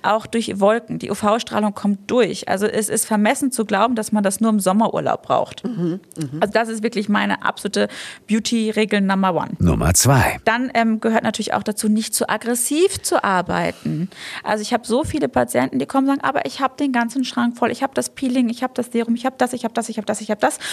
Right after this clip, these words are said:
Speaker 1: Und jetzt schauen Sie mal, jetzt hab ich hier
Speaker 2: Ja.
Speaker 1: so viele Rötungen um die Nase und den Mund herum.“ Ja.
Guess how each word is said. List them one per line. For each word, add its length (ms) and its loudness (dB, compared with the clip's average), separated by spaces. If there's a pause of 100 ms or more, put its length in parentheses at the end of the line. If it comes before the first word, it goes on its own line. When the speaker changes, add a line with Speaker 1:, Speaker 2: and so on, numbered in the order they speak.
(120)
Speaker 1:
Und 80 4
jetzt 180 4
schauen 200 6
Sie 60 -6
mal, 80 2
jetzt 120 2
hab 120 2
ich 80 -6
hier 100 0
Speaker 2:
Ja. 40 0
Speaker 1:
so 80 2
viele 220 2
Rötungen 400 2
um 120 2
die 100 4
Nase 320 4
und 120 0
den 100 4
Mund 220 2
herum.“ 360 2
Ja. 240 0